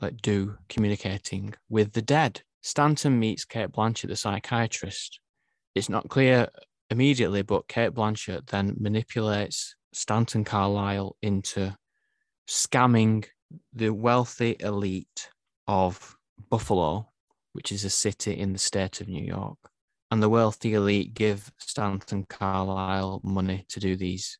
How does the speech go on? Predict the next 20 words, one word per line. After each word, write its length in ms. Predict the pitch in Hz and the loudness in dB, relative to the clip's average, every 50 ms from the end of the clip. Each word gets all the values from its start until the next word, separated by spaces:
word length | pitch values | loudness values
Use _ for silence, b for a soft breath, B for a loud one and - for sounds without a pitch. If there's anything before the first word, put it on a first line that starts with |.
| _ | _
communications 580 | - - 92 95 - - 95 95 - - - - | -6 -4 -4 -4 -4 -6 -6 -6 -6 -8 -8 -8
with 100 | 104 98 | -8 -10
the 60 | - - | -8 -6
dead. 220 | 95 90 95 - b b b b b b b b b _ | -6 -6 -6 -8 b b b b b b b b b _
But 100 | - 104 | -4 0
it 60 | - | 2
all 100 | 120 127 | 4 4
goes 180 | 127 120 117 | 4 4 4
a 40 | 120 | 4
little 100 | 120 117 | 2 2
bit 160 | 113 113 82 | 2 2 2
wrong 340 | 107 113 110 107 98 101 101 - | 4 4 4 4 4 0 -2 -2
when 160 | - 101 101 | -2 -4 -2
Stanton 440 | - - - 117 117 117 - - 104 | -4 -2 -2 -2 -2 -2 -4 -8 -8
Carlyle 540 | - - 110 101 101 101 101 98 98 98 101 | -6 -4 -2 -2 0 0 0 0 0 -2 -4
tries 440 | - - 117 107 104 104 104 - - | -4 -2 0 0 0 0 -2 -4 -8
to 220 | - - 104 101 - - b b b b b | -6 -6 -6 -6 -8 -12 b b b b b
stage 800 | - - - - 127 117 120 120 120 120 113 110 - - - - _ _ _ _ - | -6 -6 -2 2 4 4 6 6 4 4 2 0 -4 -8 -10 -12 _ _ _ _ -4
a 580 | 110 107 104 104 104 104 104 104 104 104 101 - _ _ _ _ _ _ _ _ _ _ _ _ _ | -2 0 2 2 2 2 0 0 -2 -4 -8 -12 _ _ _ _ _ _ _ _ _ _ _ _ _
conjuring 760 | - - 135 139 127 127 110 98 90 80 73 90 101 110 | 0 4 4 4 6 4 2 2 2 -2 -2 -4 -6 -8